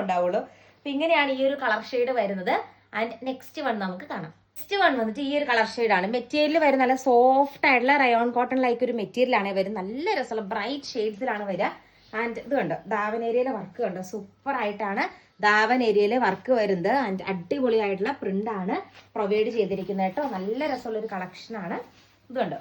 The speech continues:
ഇങ്ങനെ വരും. നല്ല ഭംഗിയാണ്. സ്ലീവിന് സെപ്പറേറ്റ് കൊടുത്തിട്ടുണ്ട്. നമുക്ക് ഇഷ്ടമുള്ളത്രയും സ്ലീവ്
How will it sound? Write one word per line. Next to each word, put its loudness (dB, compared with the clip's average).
ഇങ്ങനെ -4
വരും. -4
നല്ല -8
ഭംഗിയാണ്. -2
സ്ലീവിന് -4
സെപ്പറേറ്റ് -4
കൊടുത്തിട്ടുണ്ട്. -2
നമുക്ക് -8
ഇഷ്ടമുള്ളത്രയും 0
സ്ലീവ് 0